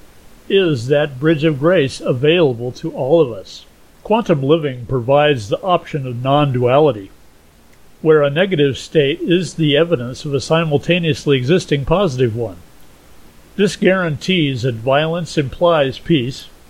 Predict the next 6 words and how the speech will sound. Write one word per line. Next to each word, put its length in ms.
anger 420
implies 580
compassion, 680
fear 420
implies 540
safety, 540